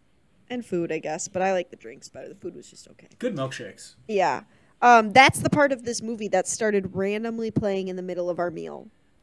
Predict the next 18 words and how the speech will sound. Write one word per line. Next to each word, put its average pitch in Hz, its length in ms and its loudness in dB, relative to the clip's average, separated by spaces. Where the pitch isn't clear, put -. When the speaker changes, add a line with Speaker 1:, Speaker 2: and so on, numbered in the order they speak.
Speaker 1:
like, 220 140 4
on 202 180 6
a 202 40 4
Speaker 2:
<laughs> 208 60 4
Speaker 1:
projector 226 720 4
Speaker 2:
Yeah. 240 80 2
Speaker 1:
behind 202 340 2
us. 262 520 2
I 262 80 4
was 330 100 -2
like, 285 240 0
"Oh, 480 280 6
okay." 466 360 4
So, 185 500 0
just - 160 -10
thought 240 140 0
I'd 190 160 2
share. 175 480 0